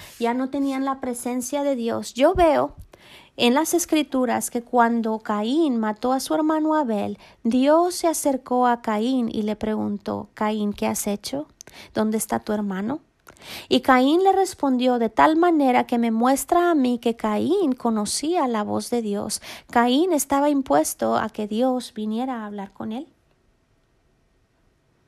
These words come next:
Vemos en las Escrituras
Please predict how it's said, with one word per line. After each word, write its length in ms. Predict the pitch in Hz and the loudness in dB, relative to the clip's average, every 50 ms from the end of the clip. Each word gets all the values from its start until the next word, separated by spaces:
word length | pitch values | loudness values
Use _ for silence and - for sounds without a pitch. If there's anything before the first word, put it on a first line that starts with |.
| _ _ _ _ _ _ _ _ - - - - - - _ | _ _ _ _ _ _ _ _ -20 -20 -20 -20 -20 -12 _
Vemos 440 | - 226 240 277 302 320 349 349 - 359 | 2 4 6 6 8 6 6 4 4 2
en 120 | 330 311 | 2 2
las 180 | 294 277 - - | 0 0 -2 -4
Escrituras 1300 | 240 - - - 226 226 226 220 _ - 294 294 285 247 226 214 214 247 247 - - - - - | -4 -4 -4 -4 -4 -4 -4 -4 _ -4 -2 0 0 0 -2 -4 -4 -6 -6 -4 -4 -4 -4 -6